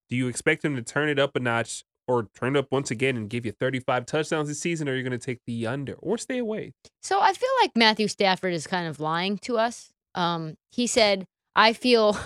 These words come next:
Speaker 2: <laughs> I feel great. I feel I can make any throw on the field that I want to. I'm just being careful. I'm just being smart." That sounds to me like when I met Todd Gurley right before the espies,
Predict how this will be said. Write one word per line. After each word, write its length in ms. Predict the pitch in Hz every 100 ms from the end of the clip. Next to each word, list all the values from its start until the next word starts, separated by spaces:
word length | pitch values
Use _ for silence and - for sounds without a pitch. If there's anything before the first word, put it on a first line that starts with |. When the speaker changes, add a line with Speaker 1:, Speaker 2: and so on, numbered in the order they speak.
| - 208
Speaker 2:
<laughs> 260 | _ _ -
I 120 | 247
feel 200 | 277 247
great. 380 | 208 277 180 - _ _ -
I 140 | 214
feel 220 | 247 247
I 100 | 240
can 140 | 233 240
make 200 | 226 233
any 200 | 240 247
throw 380 | 247 254 247
on 100 | 247
the 60 | 240
field 380 | - 262 254 247
that 100 | 233
I 120 | 226
want 340 | 233 254 247 -
to. 260 | 196 180 _ _ -
I'm 220 | 240 247
just 200 | 240 190
being 280 | 233 226 214
careful. 680 | 247 247 247 254 247 247 - _ _ -
I'm 300 | 220 233 220
just 260 | 220 175
being 380 | 175 220 202 190
smart." 400 | - - 160 - _ _ -
That 160 | 339
sounds 360 | - 453 440 -
to 100 | 330
me 300 | 311 330 349 - _ _ _ _ _ - - -
like 260 | 214 226 226
when 140 | 233
I 140 | 214
met 360 | 214 220 226 - _ _ _
Todd 280 | 247 226 202
Gurley 320 | 208 247 254
right 180 | 240 220
before 280 | 214 - 214
the 120 | 208
espies, 480 | 220 - 262 262